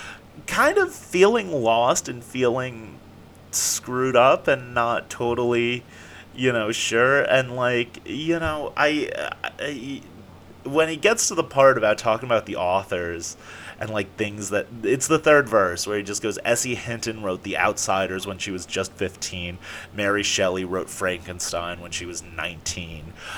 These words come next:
It's like, oh, eh, you know, I, I try to not think about things like that 'cause I'm twenty-eight. I'm,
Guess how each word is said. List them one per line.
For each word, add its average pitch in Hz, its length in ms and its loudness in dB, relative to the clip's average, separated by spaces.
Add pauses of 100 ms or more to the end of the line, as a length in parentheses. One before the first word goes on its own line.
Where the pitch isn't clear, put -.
(180)
It's - 560 2
like, 131 540 6 (160)
oh, 196 400 6
eh, 160 80 4
you 175 300 6
know, 156 340 6
I, - 160 -2
I 202 160 6
try 339 460 8
to 262 260 6
not 135 640 0
think 120 180 0
about 95 460 0 (640)
things 170 260 0
like 135 240 2
that 85 320 -4 (100)
'cause 113 120 -12
I'm 120 160 -4
twenty-eight. 113 760 0 (460)
I'm, 101 720 0